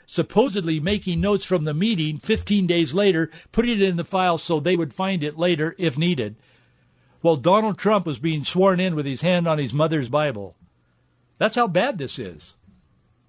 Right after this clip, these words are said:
That's what's going on out there, and I'm t-, I'm just telling you now, we don't have time to go into all of it ever on this program. <clears throat> Excuse me,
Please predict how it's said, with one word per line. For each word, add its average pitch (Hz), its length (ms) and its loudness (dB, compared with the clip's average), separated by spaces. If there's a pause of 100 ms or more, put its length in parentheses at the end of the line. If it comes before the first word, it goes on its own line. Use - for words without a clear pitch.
(200)
That's 202 300 0
what's 233 140 0
going 202 300 2
on 226 200 2
out 139 160 0
there, 151 140 2
and 135 120 0
I'm 165 140 0
t-, 202 140 -10
I'm 185 160 0
just 220 240 -4
telling 220 300 0
you 160 100 -4
now, 170 260 0 (340)
we 151 120 0
don't 185 140 2
have 170 140 -2
time 165 220 -2
to 143 60 -4
go 151 240 0
into 147 260 -2
all 151 200 2
of 139 60 -2
it 143 140 -4 (360)
ever 160 340 2
on 143 160 0
this 139 160 -4
program. 202 340 -4 (360)
<clears throat> - 320 -20
Excuse 214 540 2
me, 123 200 -6